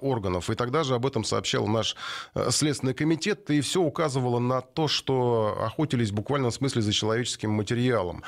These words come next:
Северодонецк, Мариуполь, Краматорск, э, другие направления. Э, и были даже признания, публиковали их, э, о том, что один из сотрудников С Б У получал за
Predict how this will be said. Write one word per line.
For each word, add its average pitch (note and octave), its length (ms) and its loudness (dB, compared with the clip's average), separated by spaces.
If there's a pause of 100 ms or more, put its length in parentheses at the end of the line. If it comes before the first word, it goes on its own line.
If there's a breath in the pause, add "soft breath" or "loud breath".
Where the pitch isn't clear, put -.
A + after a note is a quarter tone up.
(220 loud breath)
Северодонецк, A#2 880 0
Мариуполь, A2+ 720 2
Краматорск, A2+ 840 -2
э, G2 160 2
другие B2 400 2
направления. A#2+ 760 2 (420 loud breath)
Э, G#2+ 360 2
и B2+ 340 2 (340 loud breath)
были C3+ 180 2
даже A#2 200 0
признания, C3+ 520 0
публиковали A2 640 -2
их, A2 300 -2
э, G2+ 160 2
о F#2+ 40 0
том, A#2 280 0
что A2 240 -2
один G#2+ 260 0
из G2+ 100 -2
сотрудников G#2+ 640 -2
С G#2 100 -2
Б A#2 140 0
У F3+ 220 2
получал C#3+ 420 0
за C3 300 0